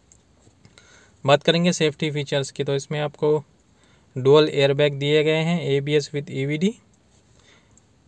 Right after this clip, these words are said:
बीए यानी ब्रेक असिस्ट, चाइल्ड सेफ्टी लॉक मिलेगा आपको, रियर के दोनों डोरों पे चाइल्ड सेफ्टी लॉक मिलता है, और इंजन इमोबिलाइजर, सेंटर लॉकिंग डोर दिए गए हैं, स्पीड सेंसिंग ऑटो डोर लॉक।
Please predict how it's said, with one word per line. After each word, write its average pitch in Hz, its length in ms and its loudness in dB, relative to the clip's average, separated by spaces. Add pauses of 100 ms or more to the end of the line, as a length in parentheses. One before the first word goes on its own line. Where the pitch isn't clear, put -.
(140)
बीए 143 320 4
यानी 151 280 4
ब्रेक 139 300 2
असिस्ट, - 420 -4 (340)
चाइल्ड 139 280 2
सेफ्टी 147 380 -2
लॉक 143 280 -2
मिलेगा 139 300 -2
आपको, 156 300 -8 (560)
रियर 135 240 2
के 147 120 0
दोनों 135 280 -2
डोरों 135 260 0
पे 143 100 -4
चाइल्ड 131 280 -4
सेफ्टी 135 320 -4
लॉक 135 260 -6
मिलता 131 300 -8
है, 160 160 -8 (840)
और 127 300 0
इंजन 165 400 0
इमोबिलाइजर, 143 680 0 (1120)
सेंटर 143 440 2
लॉकिंग 151 420 0
डोर 139 220 4
दिए 135 280 2
गए 147 180 2
हैं, 160 300 -6
स्पीड 170 320 -4
सेंसिंग 156 520 -4
ऑटो 135 280 0
डोर 143 220 2
लॉक। 170 240 -2